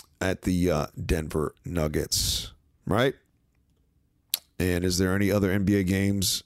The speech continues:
of note? Um, I think that's probably it.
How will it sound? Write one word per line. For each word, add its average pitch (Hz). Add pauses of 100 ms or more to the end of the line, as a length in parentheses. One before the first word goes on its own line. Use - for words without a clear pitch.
of 85
note? 123 (720)
Um, 85 (340)
I 170
think 143
that's 95
probably 71
it. -